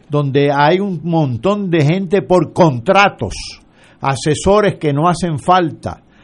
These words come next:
consultores que no hacen falta, ganando yo no sé cuánto dinero, eh, por hora.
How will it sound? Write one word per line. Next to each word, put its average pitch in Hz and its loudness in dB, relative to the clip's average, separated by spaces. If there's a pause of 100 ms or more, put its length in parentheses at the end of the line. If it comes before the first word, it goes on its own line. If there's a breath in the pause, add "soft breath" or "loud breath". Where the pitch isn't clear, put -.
consultores 180 0
que 151 -4
no 156 -2
hacen 170 -4
falta, 170 0
ganando 165 -2
yo 151 -2
no 170 -4
sé 170 -6
cuánto 165 -2
dinero, 160 -2 (680)
eh, 135 -6 (200)
por 147 2
hora. 165 4